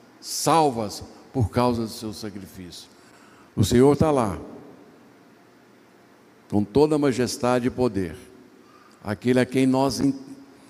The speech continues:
vamos até ele, e ele intercede por nós, cumpriu aquilo que veio para cumprir. Jesus estava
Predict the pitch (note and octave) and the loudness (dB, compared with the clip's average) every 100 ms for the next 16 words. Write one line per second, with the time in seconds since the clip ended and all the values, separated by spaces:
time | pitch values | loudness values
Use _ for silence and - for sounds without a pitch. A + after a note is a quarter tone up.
0 | - - - _ - A#2+ D3 C#3+ D#3 C#3+ | -20 -20 -20 _ -4 0 2 2 2 2
1 | D#3+ E3 C#3 C3 B2+ C3+ F#3 G3 F#3+ F3+ | 2 2 2 2 6 6 8 6 4 2
2 | E3 C#3+ - E3+ G#3 B3+ G#3+ - C3+ A#2+ | 0 -2 -4 0 2 2 0 0 0 -2
3 | G#2 F2 D#2+ - - - - _ _ _ | -4 -6 -12 -16 -20 -20 -20 _ _ _
4 | _ _ _ _ _ - - D#3+ D3 - | _ _ _ _ _ -14 2 4 4 0
5 | A3+ C#4 C4+ A3+ C#3+ F#3 F#3+ G3+ G3+ - | 2 6 6 4 0 0 4 4 4 -4
6 | - - - - - - D#3+ C3 F3 E3+ | -14 -20 -20 -20 -10 -4 0 4 4 4
7 | E3+ E3+ E3+ E3+ D3+ C3+ G#2 - - - | 2 2 0 -4 -2 -2 -2 -8 -18 -20
8 | - - - - _ _ _ _ _ _ | -20 -20 -20 -20 _ _ _ _ _ _
9 | _ - - _ _ - _ _ - _ | _ -20 -20 _ _ -20 _ _ -20 _
10 | _ _ _ - _ - _ _ _ - | _ _ _ -20 _ -20 _ _ _ -20
11 | - _ - - - _ _ G2 B2+ G#2 | -20 _ -20 -20 -20 _ _ -2 0 2
12 | C3+ C3 C#3 - A#2+ A#2 A#2+ | 0 0 0 0 0 0 -4